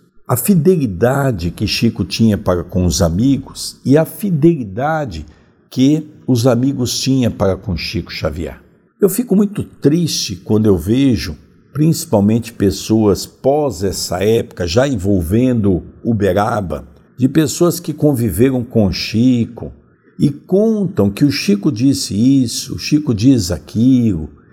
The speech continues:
e nós sabemos que não é verdade, porque o Chico não poderia ter dito aquilo, porque estaria indo contra a vida que Chico viveu. Eu fico muito triste de ver pessoas colocar em livros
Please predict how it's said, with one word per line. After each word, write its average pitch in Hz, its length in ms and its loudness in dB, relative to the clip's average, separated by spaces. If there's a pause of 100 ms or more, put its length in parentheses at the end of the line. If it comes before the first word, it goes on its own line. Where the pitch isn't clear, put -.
(160)
e 175 100 0
nós 190 240 2
sabemos 147 460 -2
que - 100 -2
não 143 180 2
é 143 120 2
verdade, 107 880 -2
porque - 180 -2
o 131 80 4
Chico 151 320 -4
não 147 160 2
poderia 117 420 2
ter 113 200 -4
dito 95 360 0
aquilo, 110 560 0 (300)
porque 117 200 -2
estaria 127 680 0 (320)
indo 147 600 2 (180)
contra 175 880 0 (380)
a 117 160 -2
vida 127 500 0
que - 160 -4
Chico 113 360 0
viveu. 98 640 0 (520)
Eu 151 120 2
fico 214 200 0
muito 202 300 2
triste 180 600 0
de 123 100 2
ver 151 180 2
pessoas 151 520 0
colocar 139 480 0
em 110 160 2
livros 120 880 0